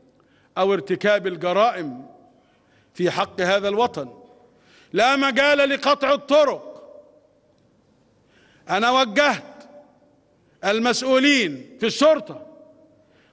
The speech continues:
وبعون ومعاونة رجال الجيش، قطع الطريق جريمة، قطع الطريق جريمة. من لديه مظلمة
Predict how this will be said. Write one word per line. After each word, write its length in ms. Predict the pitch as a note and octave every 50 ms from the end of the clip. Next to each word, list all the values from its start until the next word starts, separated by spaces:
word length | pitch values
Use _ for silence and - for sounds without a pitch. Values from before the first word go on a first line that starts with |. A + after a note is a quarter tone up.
| _ -
وبعون 1300 | B2+ D#3 G3+ A3+ C4 C#4 C#4 D4 D4 - - - - - E3+ A#3 A3 A3 B3+ D4 D#4 D4 B3+ G#3 F#3
ومعاونة 840 | F3+ F3 G#3+ A#3 A#3 B3+ B3+ A3+ A#3+ C4+ C4 C4 C#4 D4 D4+ C#4+ C4+ - A#3+
رجال 360 | B3 C4 A#3+ C#4+ D4 D4 D4
الجيش، 720 | C#4+ B3+ A3+ D4+ D#4 C#4+ A#3 D#3+ C3 - - - - - - - - _ _ _ _ _ _ _ _ _ _ _ _ _ _ -
قطع 360 | - C#4 C#4+ C#4+ C#4 - D4+
الطريق 600 | D4 D4 - B3 C4 C#4 D4+ D#4+ D#4+ - - C#4
جريمة، 600 | D#4 B3+ D#4+ D#4 D#4+ E4 E4 E4 C#4 G#3+ D3+ - - - - - - - - _ - - _ _ _ _ _ _ _ _ _ _ _ _ _ _ _ - - _ _ -
قطع 380 | - C#4 D4+ D4 D4 C#4 C4 D4+
الطريق 640 | D4 D4 - C4+ C4+ C#4 D4 D#4+ E4 D#4+ - - D4
جريمة. 640 | D#4 C4+ C#4+ D#4+ D#4+ E4 F4 F4+ E4 D4 A3 F#3+ - C3+ - - - - - - - - - - - - - - - - - - - - - - - - - - - - - - - - - - - - - - -
من 280 | D3 F3+ G#3 A3+ B3 B3+
لديه 520 | B3+ B3+ B3+ C4 C4+ C#4 C#4 B3 B3 C4+
مظلمة 760 | C4+ C4 C4+ C4 A#3 G#3+ C4 C#4+ D4+ D4+ D#4 D#4+ D#4+ D4 A3+